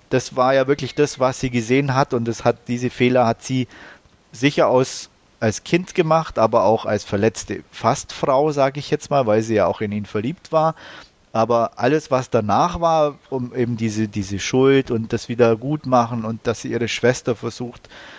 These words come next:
äh, zu erreichen und, und, und dann eben auch dieses Buch am Schluss, das, äh, ja, war alles irgendwie so ein bisschen fadenscheinig. Und da einfach, klar wär's dann ein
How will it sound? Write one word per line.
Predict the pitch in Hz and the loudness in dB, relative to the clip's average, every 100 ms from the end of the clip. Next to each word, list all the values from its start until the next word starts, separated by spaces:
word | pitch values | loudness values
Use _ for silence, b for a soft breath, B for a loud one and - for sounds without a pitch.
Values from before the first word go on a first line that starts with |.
| B B | B B
äh, | 123 113 | 2 2
zu | - 120 | 2 -2
erreichen | 110 107 104 113 117 117 113 107 | 2 4 6 6 4 -2 -6 -4
und, | 104 98 | -4 -4
und, | 107 110 | -4 -4
und | 110 104 | -4 2
dann | 107 110 107 | 2 2 0
eben | 113 107 | -2 2
auch | 104 - | 0 0
dieses | 110 107 107 | -4 -4 -4
Buch | - 135 147 - | -6 -6 -2 0
am | 113 | 0
Schluss, | 110 120 123 127 - B B B B | 0 4 4 4 -2 B B B B
das, | - 101 - - | -6 -6 -6 -12
äh, | 95 117 127 | -12 -12 -6
ja, | 110 101 110 101 113 | 0 2 2 0 -8
war | 101 107 98 | 0 0 2
alles | 113 117 - | 2 0 -2
irgendwie | 113 107 107 | -8 -6 -8
so | 101 107 104 98 _ | -4 -2 -2 -6 _
ein | 117 | -8
bisschen | 113 - 113 | -6 -2 -2
fadenscheinig. | - - 82 107 - 85 82 87 82 - | 0 2 2 0 -4 -4 -4 -4 -8 -10
Und | 98 92 - - _ - _ | -12 -12 -18 -20 _ -20 _
da | 113 127 | 0 0
einfach, | 139 131 123 _ _ _ _ _ _ _ _ - | 0 -2 -4 _ _ _ _ _ _ _ _ -4
klar | 117 117 | 0 2
wär's | 117 - | 0 0
dann | |
ein | 120 | -2